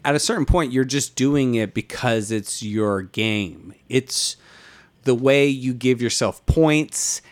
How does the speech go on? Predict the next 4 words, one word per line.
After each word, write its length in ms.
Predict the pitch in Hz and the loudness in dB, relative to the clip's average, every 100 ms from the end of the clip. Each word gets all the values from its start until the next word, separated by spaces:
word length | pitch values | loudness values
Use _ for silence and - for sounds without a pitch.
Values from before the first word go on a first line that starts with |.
| _ | _
and 200 | - 104 | -8 -6
rewards, 920 | 90 95 127 135 135 127 120 117 - - - - - | -4 0 4 4 4 2 0 -4 -6 -8 -20 -20 -8
and 500 | 131 117 113 113 110 - | -2 0 0 -4 -6 -12
that's, 840 | 113 120 117 131 - - - - | -4 -2 0 -4 -8 -8 -10 -18